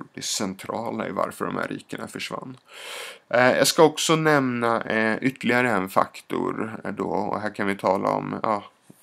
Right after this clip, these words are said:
någon slags afrikansk djupstruktur, befolkningsglesheten, alltså att Afrika har relativt,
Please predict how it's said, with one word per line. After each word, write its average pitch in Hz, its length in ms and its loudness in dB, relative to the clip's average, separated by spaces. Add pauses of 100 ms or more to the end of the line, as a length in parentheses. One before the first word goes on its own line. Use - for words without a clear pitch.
(800)
någon 101 240 -4
slags 95 260 4
afrikansk 95 580 0
djupstruktur, - 1040 0
befolkningsglesheten, 101 1900 -2
alltså - 220 -4
att - 160 -8 (460)
Afrika 104 480 0
har 101 80 2
relativt, - 1300 -2